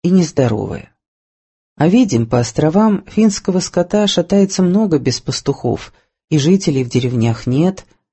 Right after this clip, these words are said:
а брать его не велят, и от такова недовольствия в полках весьма больных умножилось, да и мрут,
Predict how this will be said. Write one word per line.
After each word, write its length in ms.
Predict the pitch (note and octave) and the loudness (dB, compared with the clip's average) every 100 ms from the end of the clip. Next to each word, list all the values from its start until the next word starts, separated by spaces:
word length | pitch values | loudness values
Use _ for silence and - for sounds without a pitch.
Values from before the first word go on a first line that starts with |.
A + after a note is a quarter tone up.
| _ | _
а 100 | C#3+ | -2
брать 440 | D3 G3 A3+ - | 2 2 2 0
его 140 | C3 B2 | -2 0
не 140 | C3 | -2
велят, 560 | B2+ B2 C3 E3+ F#3 - _ _ _ _ _ _ _ | -2 0 0 0 -4 -20 _ _ _ _ _ _ _
и 220 | - G3 | 2 4
от 280 | G3+ F#3 F#3 | 4 0 -2
такова 440 | - F#3 F3+ F#3 F#3+ | -4 0 0 2 2
недовольствия 720 | F#3 E3+ E3 F#3+ - F3 E3+ | 2 2 2 0 -2 -2 -2
в 80 | - | 0
полках 480 | D#3+ D3+ F3 E3+ | -2 0 -2 0
весьма 400 | E3 D#3 D#3+ E3+ | -4 -2 0 0
больных 440 | E3 E3 D#3 G3 F#3+ | 2 2 4 0 2
умножилось, 760 | D#3 C#3 A#2 G#2+ E2 - - _ _ _ _ _ | 0 0 0 -2 -6 -8 -12 _ _ _ _ _
да 140 | B2+ D3 | 0 2
и 140 | C#3+ | 2
мрут, 560 | C3+ C3+ E3+ G3+ - | 0 0 0 -4 -12